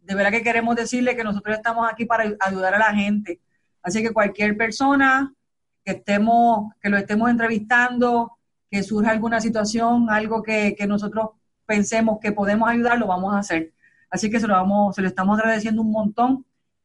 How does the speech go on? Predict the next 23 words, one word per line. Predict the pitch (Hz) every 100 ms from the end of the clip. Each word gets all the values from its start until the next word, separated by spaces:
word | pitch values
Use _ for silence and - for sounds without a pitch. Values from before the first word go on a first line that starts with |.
| _ -
Eh, | 214 220
aparte | 214 214 208
de | 233
eso, | 254 262
también | 233 220 220
gustó | 233 233 233
mucho | 214 226 247 240 214 214
el | 208 208
pisco | 208 208 - 233 226
de | 226 220 208 208 202 202 190
José | 208 202 202
Celso | - 202 208 - 214
Barbosa, | 208 196 202 254 262 226 214 220 _ _ _ _ _ _ _ -
de | 202
nuestro | 202 202 - 202 196 196 185
colaborador, | 196 196 190 190 190 185 190 202 214 214 214 -
el | 202
historiador | 202 208 196 185 190
Daniel | 196 202 208
Ramos, | 208 208 226 226 202
estuvo | 202 190 208
muy | 202 208
bueno. | 202 214 226 214 -